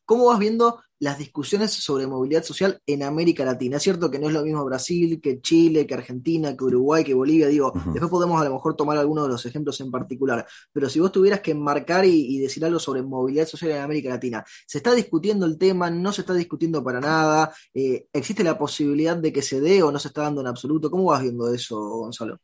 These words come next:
Speaker 2: Sí, no, es en general, creo que es una región también, por cometer <laughs> el mismo pecado de generalizar, una región que estamos muy estancados, creo que en el tema de movilidad. Hay pocos ejemplos de países, eh, que han tenido éxito, o si lo han tenido, se han estancado y ahora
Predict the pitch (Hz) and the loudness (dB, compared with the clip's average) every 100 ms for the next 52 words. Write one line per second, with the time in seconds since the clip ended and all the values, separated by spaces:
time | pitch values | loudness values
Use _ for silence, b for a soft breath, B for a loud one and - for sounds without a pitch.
0 | _ _ _ _ _ _ _ 180 147 - | _ _ _ _ _ _ _ 6 6 6
1 | 196 180 147 196 - 202 156 147 185 240 | 6 8 8 4 4 4 6 10 10 8
2 | 196 - - 180 170 156 131 120 147 143 | 4 -4 -8 0 6 6 6 6 6 6
3 | 135 117 113 104 95 - 92 98 101 104 | 4 2 2 0 -2 -8 -6 0 2 2
4 | 127 135 101 101 95 92 92 95 92 90 | 4 4 4 2 0 -2 0 0 -2 0
5 | 107 B B B - 131 156 175 135 156 | -2 B B B 4 6 6 4 4 6
6 | 143 143 139 135 110 123 107 90 101 87 | 8 8 6 4 0 4 2 2 -4 -4
7 | 87 87 95 90 90 82 80 80 - 95 | -4 -2 -2 -2 -2 -2 -2 -4 0 2
8 | 131 131 110 110 123 117 113 101 90 90 | 2 2 2 0 2 2 2 2 0 0
9 | 98 101 101 98 - _ _ _ _ _ | 0 2 0 -2 -6 _ _ _ _ _
10 | - 104 95 90 - 101 101 - 101 101 | -4 2 2 2 2 4 4 2 4 6
11 | 110 123 160 175 175 - 107 101 104 113 | 6 2 -2 0 0 0 -2 2 2 2
12 | 104 113 127 131 - 107 101 101 95 92 | 2 2 2 2 0 -2 -2 -4 -6 2
13 | 117 123 127 98 92 | 4 6 2 0 -2